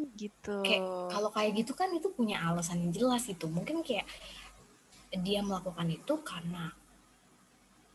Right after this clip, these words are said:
Speaker 2: eh, pasangannya yang nggak benar gitu atau apa kayak gitu.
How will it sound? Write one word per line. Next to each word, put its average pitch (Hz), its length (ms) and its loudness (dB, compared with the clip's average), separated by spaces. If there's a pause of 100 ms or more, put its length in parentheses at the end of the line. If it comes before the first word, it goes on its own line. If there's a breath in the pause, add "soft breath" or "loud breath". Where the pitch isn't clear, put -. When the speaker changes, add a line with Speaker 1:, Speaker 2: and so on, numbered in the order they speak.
(260)
Speaker 2:
eh, 214 320 4
pasangannya 170 640 -2
yang 170 160 2
nggak 170 160 0
benar 190 540 4 (140)
gitu 214 240 -4
atau - 280 -4
apa 175 280 -2
kayak 165 220 -4
gitu. - 260 -14